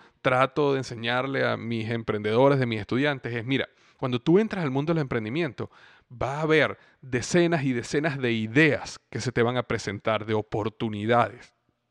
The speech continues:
muchas de ellas muy buenas. Pero el hecho que tú tengas una buena oportunidad enfrente tuya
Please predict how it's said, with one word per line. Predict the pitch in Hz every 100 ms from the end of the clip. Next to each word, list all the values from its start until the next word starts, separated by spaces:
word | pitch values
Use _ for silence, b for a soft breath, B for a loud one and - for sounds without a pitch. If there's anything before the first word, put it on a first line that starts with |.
| _
muchas | 165 151 180 190 190 143
de | 131 123 151
ellas | 117 101 - b b b -
muy | 123 135 143 131
buenas. | 104 107 113 98 92 - - b b b b b b b -
Pero | 143 131
el | 156
hecho | 208 -
que | 151
tú | 151
tengas | - 175 147
una | 156 156
buena | 127 135 165 180
oportunidad | - 131 - 110 113 139
enfrente | - 135 120 104
tuya | - 170 104 92